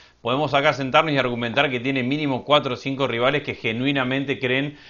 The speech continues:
eh, que le van a poder ganar un partido de fútbol. Entonces, yo creo en ese aspecto que Brasil, y además en casa, eh, es más candidato. Brasil,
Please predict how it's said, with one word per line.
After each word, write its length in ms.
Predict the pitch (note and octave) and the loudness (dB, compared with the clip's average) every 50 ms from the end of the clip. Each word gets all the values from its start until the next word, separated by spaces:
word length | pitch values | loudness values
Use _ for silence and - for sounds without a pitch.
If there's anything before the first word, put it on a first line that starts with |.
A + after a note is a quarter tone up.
| - - _ | -20 -12 _
eh, 100 | A#2 G#2+ | -10 -6
que 100 | - A#2+ | -4 -2
le 100 | G#2 G#2+ | 0 2
van 140 | A2 B2+ C3 | 2 2 2
a 100 | B2 G#2 | 0 0
poder 200 | G#2+ A#2 A#2 A#2+ | 2 2 4 4
ganar 240 | A2+ A2 A2+ A#2+ A#2+ | 4 4 2 2 0
un 120 | A#2 G#2 | 0 -2
partido 320 | G#2 G2+ G#2+ G#2+ A2 G2+ F2+ | -4 -6 -4 -2 -4 -4 -4
de 40 | |
fútbol. 300 | - C3 B2 F#2+ G2 G2 | -4 -4 -4 -4 -4 -4
Entonces, 360 | G2 G2 G2 B2+ A#2 B2 A#2 A2 | -4 -4 -4 -4 -4 -4 -4 -2
yo 120 | C3+ B2+ | -2 0
creo 160 | C3+ C3+ C3+ | 2 2 2
en 80 | C3+ D3+ | 2 2
ese 180 | D#3+ C3+ E3 | 0 0 0
aspecto 400 | D#3 C#3 - - C#3 C3+ - C#3 | 0 2 2 0 0 2 0 0
que 240 | B2 C3+ C3+ C3 - - _ - | 0 0 0 -2 -4 -10 _ -6
Brasil, 440 | B2 A#2+ A#2+ A2+ - - D3 B2 G#2+ A2+ | -2 0 0 0 0 0 -2 -2 0 2
y 80 | A#2+ | 2
además 480 | A#2+ A#2 A#2+ B2 C#3 D#3 E3 D#3 - D#3+ | 2 4 2 2 0 0 0 0 -4 -4
en 160 | D3+ D3 C#3+ | -4 -4 0
casa, 540 | D3 F3+ E3+ D#3 - - E3+ E3+ F3+ F3 - - - - - - - - | 2 2 2 2 2 2 2 2 2 0 -6 -14 -20 -20 -20 -20 -16 -4
eh, 380 | - A#2+ A2 G#2 G2 G2+ G2 - | 0 0 2 2 0 -2 -6 -6
es 220 | - C3+ C3+ C3+ C3 | 0 0 2 2 4
más 200 | C3 A#2 G#2 - | 2 0 0 2
candidato. 560 | - G#2 G2 F#2 F#2 G2 G2+ F#2 - - E2+ | -2 -2 -2 -2 -2 0 0 -2 -2 -4 -8
Brasil, 640 | F#2 F#2+ F#2+ F#2 - C#3 C3+ C3 C3 C3+ A2+ - | -8 -8 -10 -6 -2 0 0 2 0 -2 -4 -8